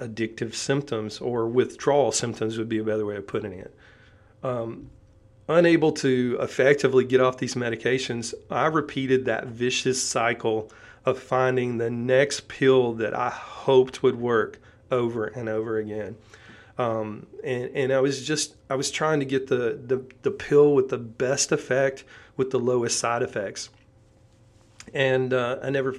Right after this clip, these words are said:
I never found it. And, and speaking of side effects, they're horrible.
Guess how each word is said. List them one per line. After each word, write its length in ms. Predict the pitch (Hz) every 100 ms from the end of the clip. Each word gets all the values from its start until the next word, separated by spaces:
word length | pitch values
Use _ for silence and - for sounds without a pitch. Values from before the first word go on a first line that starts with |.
| -
I 60 |
never 240 | 135 139 139
found 340 | 139 147 160
it. 200 | 95 - - - - - - - -
And, 340 | 147 139 131 -
and 100 | 139
speaking 340 | - 196 190
of 60 | 139
side 260 | 143 160
effects, 520 | - 139 107 - - -
they're 220 | 113 110 107
horrible. 760 | - - 139 143 110 98 98